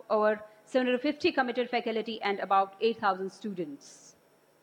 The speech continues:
New India Vision, I C T Nation Building. Ladies and gentlemen, the theme of this I C T Summit, "Every country needs a vision" statement which stirs the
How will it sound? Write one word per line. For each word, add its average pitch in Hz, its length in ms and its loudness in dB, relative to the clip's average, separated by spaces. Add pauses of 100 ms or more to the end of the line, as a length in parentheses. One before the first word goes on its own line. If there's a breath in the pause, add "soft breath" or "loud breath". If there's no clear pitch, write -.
(840)
New 339 340 4
India 277 320 2
Vision, 190 460 -2 (280)
I 214 120 2
C 285 160 -6
T 277 160 -4
Nation 233 420 -4
Building. 165 480 -4 (520 soft breath)
Ladies 330 400 4
and 311 100 4
gentlemen, 214 680 0 (280)
the 202 100 -2
theme 320 300 4
of 269 200 2
this 240 160 2
I 220 140 2
C 220 140 -8
T 220 120 -8
Summit, 185 500 -4 (360 soft breath)
"Every 277 240 4
country 285 340 0
needs 262 280 -2
a 247 80 4
vision" 240 360 2
statement 233 480 -2
which 226 120 0
stirs 226 360 2
the 214 200 0